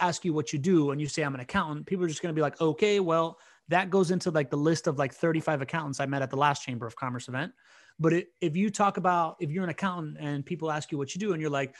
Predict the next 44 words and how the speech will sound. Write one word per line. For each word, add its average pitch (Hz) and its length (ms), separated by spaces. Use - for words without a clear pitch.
"Listen, 170 260
man, 135 340
I'm 170 320
really 208 320
passionate 175 560
about 139 240
solving 180 540
for 160 720
tax 196 320
returns 190 520
for 160 160
people 190 580
that 147 500
have 151 360
three 208 220
children 196 580
and 170 160
are 147 100
looking 175 220
to 170 60
buy 147 160
a 139 40
house," 123 300
right? 185 140
Like, 165 260
it 240 140
immediately 262 560
just 196 240
separates 147 460
you, 131 80
right? 165 180
So 190 120
it's - 140
like, 170 300
market 233 560
towards 180 880
the 156 100
thing 214 340
that 185 160
you're 170 140
trying 170 280
to 147 120
solve 185 480
to, 127 400